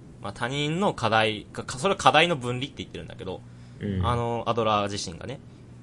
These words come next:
Speaker 1: あの、相手の課題に関しては自分は介入できないわけだ。だから、その、まあ、その、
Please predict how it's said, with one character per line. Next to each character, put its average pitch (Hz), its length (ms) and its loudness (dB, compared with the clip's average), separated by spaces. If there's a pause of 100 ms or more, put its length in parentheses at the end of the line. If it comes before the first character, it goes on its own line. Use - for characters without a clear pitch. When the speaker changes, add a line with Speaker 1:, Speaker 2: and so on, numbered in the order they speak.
(240)
Speaker 1:
あ 120 140 2
の、 117 500 0 (140)
相 196 200 4
手 233 100 2
の 233 120 4
課 202 160 6
題 196 160 8
に 196 80 0
関 202 220 0
し - 60 -6
て - 80 0
は 156 160 2
自 101 140 -4
分 113 140 -4
は 117 80 -4
介 110 240 -2
入 117 140 -6
で 104 120 -4
き 95 80 -12
な 110 80 -8
い 85 60 -8
わ 85 80 -10
け 85 80 -12
だ。 - 120 -14
だ 123 100 -2
か 123 80 2
ら、 120 200 2
そ 107 80 -8
の、 95 320 -6 (840)
ま 131 120 4
あ、 113 40 4
そ 123 120 0
の、 110 200 -2